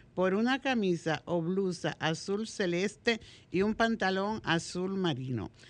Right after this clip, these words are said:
La aplicación de la decisión es coordinada por las autoridades del Instituto Nacional de Bienestar Estudiantil,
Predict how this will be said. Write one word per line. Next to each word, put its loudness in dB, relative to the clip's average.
La 4
aplicación 0
de 4
la 2
decisión -2
es -2
coordinada 2
por 2
las 0
autoridades 2
del 2
Instituto 0
Nacional 0
de 2
Bienestar 2
Estudiantil, 0